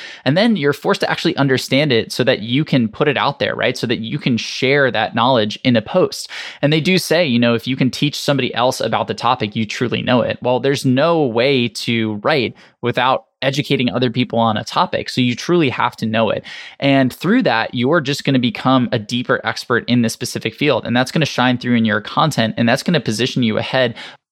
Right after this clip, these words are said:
of everybody else in the industry who's only gone to, you know, surface level of this knowledge, or who has a lot of knowledge, but they're not sharing it. They're not quite gonna get the same visibility. So that's the second way that creating content is gonna help you accelerate your career.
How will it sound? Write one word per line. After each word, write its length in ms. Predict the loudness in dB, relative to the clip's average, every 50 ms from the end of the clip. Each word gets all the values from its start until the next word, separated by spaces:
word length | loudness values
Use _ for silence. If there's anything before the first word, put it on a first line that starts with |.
| _ _ _
of 160 | -2 0 2
everybody 400 | 2 2 2 2 2 2 0 2
else 240 | 2 0 0 0 0
in 80 | 2 2
the 140 | 2 2
industry 420 | 2 2 0 0 0 0 0 0 2
who's 260 | 2 2 2 2 0 -2 _
only 280 | 0 2 4 4 2 2
gone 460 | 2 2 2 2 4 2 2 2 0
to, 180 | -2 -2 0 2 2 4 2 2 2 2
you 60 | 2
know, 100 | 2 2
surface 400 | 0 2 0 0 2 0 0 0
level 240 | 0 0 2 2 0
of 140 | 0 0 -2
this 160 | -6 -4 -2
knowledge, 360 | 0 2 2 2 0 0 -2
or 280 | -2 0 2 2 2 2
who 80 | 2
has 260 | 0 2 0 0 0
a 40 | 0
lot 120 | 0 0 2
of 60 | 2
knowledge, 260 | 2 2 2 2 -2
but 80 | -2 -2
they're 120 | 0 2
not 220 | 2 2 0 0
sharing 360 | -4 -6 -2 0 0 0 0 -2
it. 140 | -4 -6
They're 100 | -6 -4
not 240 | -2 -2 -2 -2 -4
quite 280 | -6 -2 -2 -2 0 0
gonna 160 | 0 0 0
get 200 | 0 0 -2 -2
the 60 | -4 -8
same 320 | -2 -2 0 2 2 0
visibility. 640 | -2 -2 -4 -4 -2 -2 -2 -2 -2 -4 -6 -8 -10 -12 -14 -16 -16 -20
So 80 | -4 0
that's 200 | 0 0 2 0
the 100 | -2 -2
second 380 | 0 0 -2 0 0 -2 0
way 120 | 2 2 2
that 160 | 0 -2 -2
creating 320 | -2 -2 0 2 2 0
content 380 | 2 0 0 0 0 0 -2 -2
is 120 | -2 -2
gonna 140 | -2 -2 -2
help 240 | 0 0 -2 -2 0
you 100 | -2 -2
accelerate 520 | -2 -2 -2 -2 0 0 0 -2 -2 -2
your 140 | -4 -6 -6
career. 540 | -6 -4 -2 -2 -2 -2 -4 -6 -8 -10